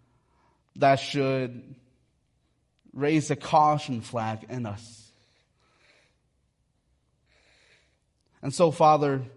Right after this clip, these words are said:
with these mixed emotions with this passage, Lord, we come before you and we simply ask, Lord, would your Spirit speak through your word?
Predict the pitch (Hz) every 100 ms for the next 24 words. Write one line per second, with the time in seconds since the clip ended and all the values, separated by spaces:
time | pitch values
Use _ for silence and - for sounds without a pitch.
0 | _ _ _ - 160 160 160 147 156 165
1 | 160 160 156 156 156 156 131 143 139 135
2 | - - 143 135 135 131 127 131 123 123
3 | - 139 139 - 135 135 123 120 - -
4 | - 139 151 147 151 143 143 127 127 123
5 | 120 - 135 143 143 139 135 120 131 139
6 | 139 139 135 - _ _ - - 135 127
7 | 123 - - - 117 117 120 104 107 95
8 | 90 92